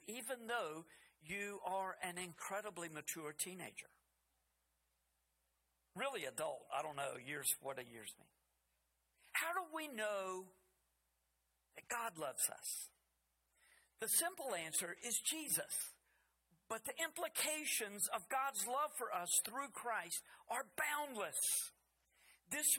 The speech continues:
morning, we receive God's love for us from His Word in Christ.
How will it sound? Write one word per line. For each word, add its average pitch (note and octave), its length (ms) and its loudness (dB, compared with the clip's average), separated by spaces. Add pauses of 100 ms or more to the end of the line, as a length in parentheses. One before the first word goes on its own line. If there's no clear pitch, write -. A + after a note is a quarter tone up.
morning, A#3+ 500 0 (380)
we C4+ 240 0
receive C4+ 580 2
God's B3 380 0
love G#3+ 260 0
for E3+ 140 0
us D3+ 100 0 (100)
from G#3 180 2
His B3+ 200 4
Word D#3 460 -4 (1700)
in C#4 260 0
Christ. - 680 2